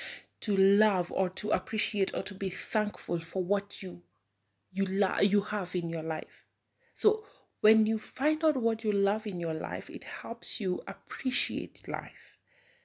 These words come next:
Okay, they, we all have that one or two things that we love about our lives. Is it, is it, um, is it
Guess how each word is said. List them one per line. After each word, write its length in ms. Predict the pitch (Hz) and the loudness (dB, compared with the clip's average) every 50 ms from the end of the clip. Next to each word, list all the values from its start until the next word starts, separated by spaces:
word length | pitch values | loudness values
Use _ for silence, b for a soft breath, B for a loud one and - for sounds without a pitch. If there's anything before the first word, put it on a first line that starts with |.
| b b _ - | b b _ -6
Okay, 420 | 190 175 - - 175 175 202 220 B B B B B B - | -6 -6 -2 2 2 2 2 2 B B B B B B -2
they, 140 | 226 226 | 0 0
we 260 | - - 190 226 - - | 0 0 0 0 4 4
all 260 | 190 233 240 247 233 | 4 6 6 4 4
have 280 | 185 196 208 208 196 | 4 0 -2 -2 -2
that 180 | - 185 185 - | -2 -4 -4 -4
one 300 | 175 170 190 190 190 190 | -2 0 0 0 0 -2
or 60 | 180 | -6
two 200 | 175 - - 190 | -6 -4 -4 -4
things 300 | 180 - - - 180 165 | -4 -6 -10 -8 -6 -6
that 120 | 175 170 175 | -6 -6 -6
we 80 | 165 | -6
love 200 | 165 165 165 165 | -4 -4 -4 -4
about 360 | 165 160 - 165 175 170 - 175 | -6 -6 -6 -6 -8 -8 -10 -10
our 120 | - - | -12 -10
lives. 380 | - 165 165 175 175 - - - - | -6 -6 -6 -8 -8 -12 -14 -10 -8
Is 160 | 196 180 - | -6 -2 0
it, 220 | 196 185 190 - B B B B B B B B B | 0 0 -2 -6 B B B B B B B B B
is 200 | - 185 175 - | -2 -2 0 2
it, 240 | 190 185 180 - - | 0 0 0 -2 -4
um, 460 | 180 165 151 156 160 156 151 151 160 160 _ _ _ _ _ _ _ _ _ _ _ _ _ _ _ _ _ - - - - | -2 -2 -2 -4 -6 -8 -10 -10 -12 -14 _ _ _ _ _ _ _ _ _ _ _ _ _ _ _ _ _ -14 -10 -2 -2
is 160 | 190 190 - | -2 0 0
it 260 | 226 - - - - | -4 -4 -4 -6 -8